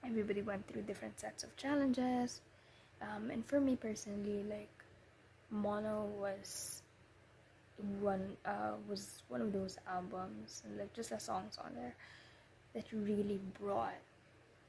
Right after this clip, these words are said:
a sense of peace. Um, it's a different kind of peace that I feel with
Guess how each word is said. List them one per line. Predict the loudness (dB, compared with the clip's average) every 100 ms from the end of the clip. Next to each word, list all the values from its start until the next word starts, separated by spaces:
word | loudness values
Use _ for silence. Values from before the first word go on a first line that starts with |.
| -16
a | -6
sense | -2 -2 -2 -6 -6 -6 -8 -8
of | -14 -16 -20 -20 -16
peace. | -12 -8 -4 0 0 -2 -8 -10 -12 -20 -20 -20 -20 -20 -20 -20 -20 -10
Um, | -2 0 -2 -4 -8
it's | -8 -4
a |
different | 0 0 0 -4
kind | -6 -6 -6
of | -8 -14
peace | -12 -6 -6 -4
that | -2 0
I | 0
feel | -4 -2 -2 0
with | 0 0